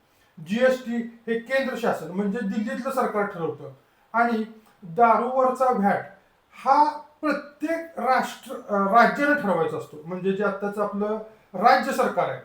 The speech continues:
महाराष्ट्र राज्यामध्ये जे सरकार आहे, हे सरकार त्या दारूवरचा व्हॅट ठरवतं. दारू आणि पेट्रोल हे जीएसटीच्या कक्षेत येत नाहीत. तर या दोनच प्रॉडक्ट असे आहेत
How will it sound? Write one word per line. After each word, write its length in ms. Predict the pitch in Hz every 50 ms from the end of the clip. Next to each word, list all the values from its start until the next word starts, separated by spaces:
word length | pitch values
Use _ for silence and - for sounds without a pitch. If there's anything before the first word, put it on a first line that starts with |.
| - _ _ _ _ _ _ - 196
महाराष्ट्र 560 | 196 190 190 190 180 202 214 208 202 - 214
राज्यामध्ये 720 | 220 226 220 214 196 - 170 202 208 202 196 180 165 175 175 175 - - _ _ _ 160 156
जे 120 | 220 277
सरकार 420 | 277 - 277 - - - 196 185 175
आहे, 420 | 165 156 139 143 147 151 - - _ _ _ _ _ -
हे 140 | 208 277 277
सरकार 460 | 262 - 240 202 185 - 185 180 180
त्या 300 | 190 - - 226 233 233
दारूवरचा 720 | 196 202 226 220 196 190 208 214 208 190 - - 214 220 220
व्हॅट 280 | 190 196 202 226 233 233 -
ठरवतं. 420 | 190 180 170 151 139 131 156 151 151 - - _ _ -
दारू 560 | 170 160 214 214 208 202 202 214 226 226 220 - - - _ _ -
आणि 140 | 202 208 233
पेट्रोल 500 | 247 - 262 - - - - 170 170 170 165 - - _ _ _ _ -
हे 220 | 208 226 233 233
जीएसटीच्या 920 | 208 185 165 160 196 214 226 240 233 233 - - 220 196 - - 226 180
कक्षेत 580 | - 214 - 226 220 - - - - 208 214 214 214 - 196 185
येत 180 | 196 208 208 208 208
नाहीत. 380 | 208 214 202 180 160 160 143 - - _ _ _ _ _ -
तर 140 | 208 214
या 200 | 214 226 226 226
दोनच 400 | 208 190 233 240 254 262 277 277
प्रॉडक्ट 380 | - 233 233 220 208 220 214 -
असे 240 | 208 - - - 185
आहेत 140 | 175 170